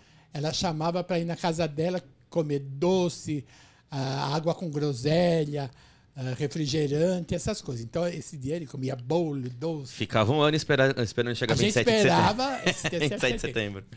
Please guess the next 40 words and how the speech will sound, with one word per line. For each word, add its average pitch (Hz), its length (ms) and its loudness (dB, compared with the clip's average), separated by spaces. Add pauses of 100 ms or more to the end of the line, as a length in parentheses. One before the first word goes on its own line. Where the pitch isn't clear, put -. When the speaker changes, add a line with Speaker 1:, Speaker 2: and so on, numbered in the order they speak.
(340)
Speaker 1:
E 370 100 6
quando 381 300 4
a 311 40 4
gente 214 280 0
comprou 175 280 0
a 131 60 2
televisão, 135 640 0
que - 160 -10
foi 139 200 -4
um 139 240 -4
evento, 156 800 -2
a - 20 -6
gente 160 220 -6
se 165 120 -10
sentiu 165 380 -4
riquíssimo, 175 460 -2
Speaker 2:
Era 101 180 4
um 123 80 4
carro, 131 280 6
Speaker 1:
né? 151 100 -4
Speaker 2:
era 117 160 6
como 139 120 0
comprar 156 280 4
um 170 40 2
carro 175 220 4
zero 131 280 6
hoje, 98 200 0
né? 104 60 -2
Speaker 1:
É, 120 40 -2
Speaker 2:
Comprar 165 140 0
Speaker 1:
a 151 60 2
Speaker 2:
uma 110 60 2
Speaker 1:
gente - 80 -2
Speaker 2:
televisão 110 220 2
Speaker 1:
comprou 202 140 2
Speaker 2:
naquela 190 160 0
Speaker 1:
uma - 80 -14
Filco 226 300 -4
três 233 300 0
D. 139 240 -2